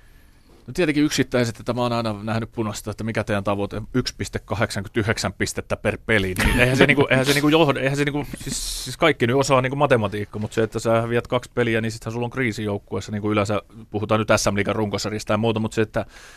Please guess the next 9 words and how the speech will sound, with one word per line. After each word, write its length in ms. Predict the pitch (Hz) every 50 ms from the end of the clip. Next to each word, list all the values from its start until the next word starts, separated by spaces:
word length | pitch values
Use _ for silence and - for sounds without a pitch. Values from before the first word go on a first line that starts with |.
| - - - -
kyllä 220 | - - 190 156 113
meillä 220 | 127 165 165 147
on 60 | 143
siis, 200 | 139 147 139 - -
me 200 | - - 180 175
halutaan 340 | 139 113 110 110 110 110 131
menestyä. 520 | 170 170 123 107 - - - 101 90 90 - - - - - _ _ _ _ _ - - _ _ - - -
Se, 200 | - - 151 147
että 240 | - - - 117